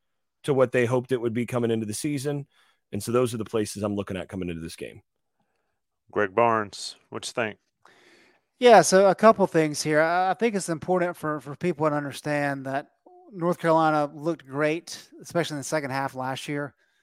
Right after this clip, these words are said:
Speaker 3: Uh, but Georgia State really turned it around. I mean, I think they started one and four,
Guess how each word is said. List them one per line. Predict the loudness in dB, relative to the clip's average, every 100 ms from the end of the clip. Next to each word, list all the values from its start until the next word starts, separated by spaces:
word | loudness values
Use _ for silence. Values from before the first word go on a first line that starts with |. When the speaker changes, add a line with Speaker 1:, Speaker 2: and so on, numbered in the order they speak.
| _ _ _ -10
Speaker 3:
Uh, | -6 -4 -4
but | -6 -8
Georgia | 0 0 0
State | -2 0 0 0
really | -6 -4 -2 -4 -8
turned | -8 -6 -6
it | -10
around. | -10 -10 -14 -20 _
I | -14
mean, | -12
I |
think | -10 -8
they | -8
started | -6 -4 -4 -4
one | -4 -4
and | -4
four, | -6 -4 -4 -6